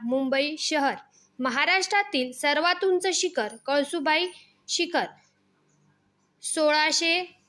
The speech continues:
शेहेचाळीस मीटर. महाराष्ट्रातील सर्वाधिक किनारपट्टी लाभलेला जिल्हा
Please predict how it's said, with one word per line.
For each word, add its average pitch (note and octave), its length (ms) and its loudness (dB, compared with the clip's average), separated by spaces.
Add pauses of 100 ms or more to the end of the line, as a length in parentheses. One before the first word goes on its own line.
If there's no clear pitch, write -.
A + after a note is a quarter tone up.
(140)
शेहेचाळीस D#4 760 0 (180)
मीटर. C4 360 -2 (760)
महाराष्ट्रातील F#4 840 2
सर्वाधिक D#4 720 0
किनारपट्टी C4+ 720 0
लाभलेला B3 500 2
जिल्हा C4+ 380 0